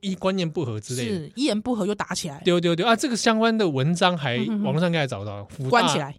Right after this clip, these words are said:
Speaker 1: 一巴掌事件。
Speaker 2: <laughs> 哦，真的？
Speaker 1: 哎。
Speaker 2: 哇。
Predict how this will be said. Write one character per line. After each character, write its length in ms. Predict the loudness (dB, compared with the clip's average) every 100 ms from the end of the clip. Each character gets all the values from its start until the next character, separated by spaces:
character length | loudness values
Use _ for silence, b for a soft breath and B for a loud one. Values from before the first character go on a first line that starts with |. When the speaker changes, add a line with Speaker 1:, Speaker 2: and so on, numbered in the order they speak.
| -10
Speaker 1:
一 140 | -6 2
巴 240 | 6 6
掌 260 | 4 -4 -4
事 200 | -6 -6
件。 240 | -4 -6 -6
Speaker 2:
<laughs> 40 |
哦， 100 | -4
真 120 | 0 0 0
的？ 300 | 0 -2 -6 _ b b -10
Speaker 1:
哎。 200 | -8 -2
Speaker 2:
哇。 440 | 2 2 2 -4